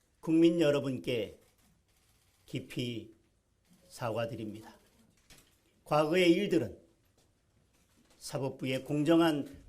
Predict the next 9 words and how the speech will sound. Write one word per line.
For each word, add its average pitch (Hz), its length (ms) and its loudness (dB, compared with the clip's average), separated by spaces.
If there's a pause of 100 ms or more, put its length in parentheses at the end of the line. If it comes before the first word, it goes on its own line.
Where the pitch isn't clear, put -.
판단과 151 840 0 (300)
역사의 165 520 0
평가에 175 440 0
맡겨놓고 151 720 -4 (1200)
계엄과 120 440 -4
탄핵의 147 380 -2
강을 147 300 -4
건너 113 460 -8 (640)
미래로 151 720 0